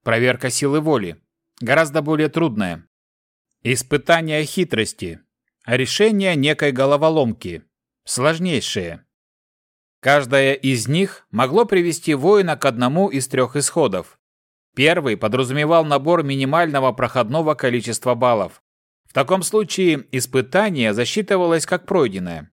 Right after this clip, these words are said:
Второй исход, самый частый, воин не набирал нужного количества баллов.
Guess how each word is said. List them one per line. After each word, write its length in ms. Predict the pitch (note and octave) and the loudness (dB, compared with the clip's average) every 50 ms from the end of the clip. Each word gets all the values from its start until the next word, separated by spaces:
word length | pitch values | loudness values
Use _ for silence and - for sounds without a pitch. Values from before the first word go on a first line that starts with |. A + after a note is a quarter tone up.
| _ _ _ _ _ _ _ _ _ | _ _ _ _ _ _ _ _ _
Второй 440 | - - C3 D3 G3 B3 D4 C#4 - | -6 -2 2 2 4 2 2 0 -2
исход, 540 | F3 D#3+ D3 - - - - G3+ D3+ - - _ _ _ _ _ _ | -4 -4 -4 -2 0 0 0 0 0 -4 -12 _ _ _ _ _ _
самый 340 | - - - A#2+ A2+ A#2 A#2+ | -8 -4 -2 -2 -2 -2 -4
частый, 560 | - - C#3+ G#2 - - - E2 D#2+ - _ _ _ _ _ _ _ - | -2 -2 -2 -2 -4 -6 -12 -14 -14 -16 _ _ _ _ _ _ _ -8
воин 500 | G#2 G#2+ B2 F3+ G#3+ A3 G#3 G3 F#3+ F#3 - | -4 0 2 4 4 4 4 2 -2 -4 -4
не 160 | E3 F3 F#3 | -2 0 0
набирал 520 | F#3 F#3+ F3+ F3+ G3+ G#3 A3 G#3 F#3+ D#3 | 0 0 2 2 2 4 4 4 4 4
нужного 440 | C#3+ D#3+ E3+ D#3+ C3 D3 C#3+ C#3+ C#3 | 2 0 -2 -2 -2 0 0 0 -2
количества 640 | - - D3 D3+ D3 - D#3 D3 - - E3 E3+ | -2 -2 -2 -2 -2 -2 -4 -6 -2 0 0 2
баллов. 520 | E3 E3+ E3+ D3+ A#2 G2 F#2+ F2 - - | 4 4 4 4 4 2 -2 -4 -8 -16